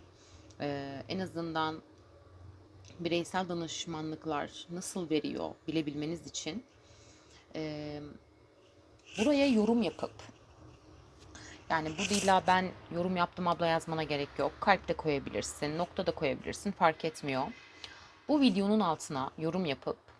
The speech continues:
e, Instagram'dan beni takip edip oradan bana tek bir soru sorma hakkınız var.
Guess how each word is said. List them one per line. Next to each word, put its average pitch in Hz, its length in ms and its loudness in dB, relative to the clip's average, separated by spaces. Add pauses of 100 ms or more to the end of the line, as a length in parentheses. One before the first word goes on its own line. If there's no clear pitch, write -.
(540)
e, 147 220 -2
Instagram'dan 156 840 0 (260)
beni 170 260 0
takip 175 440 0
edip 147 240 0 (180)
oradan 180 540 6
bana 151 240 -4
tek - 260 -4 (180)
bir 214 180 4
soru 143 520 0 (220)
sorma 165 680 2 (240)
hakkınız - 560 0
var. - 380 -6